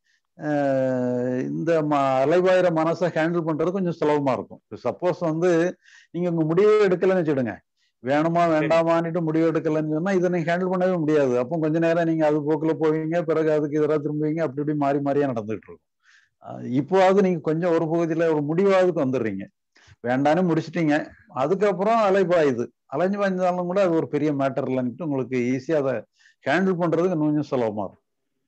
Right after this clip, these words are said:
Speaker 1: நீங்க முடிவு
Speaker 2: சரி.
Speaker 1: எடுக்காம இருந்தீங்கன்னு சொன்னா இன்னும் கஷ்டமா இருக்கும்.
Speaker 2: சரிங்கய்யா.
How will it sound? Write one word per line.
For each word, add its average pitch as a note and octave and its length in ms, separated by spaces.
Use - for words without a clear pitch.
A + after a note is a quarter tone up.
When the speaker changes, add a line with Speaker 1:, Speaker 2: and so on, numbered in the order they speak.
Speaker 1:
நீங்க A2+ 140
முடிவு D3 220
Speaker 2:
சரி. F3+ 80
Speaker 1:
எடுக்காம F3 480
இருந்தீங்கன்னு D#3 480
சொன்னா E3+ 160
இன்னும் F3 240
கஷ்டமா A2+ 380
இருக்கும். - 260
Speaker 2:
சரிங்கய்யா. A#2 500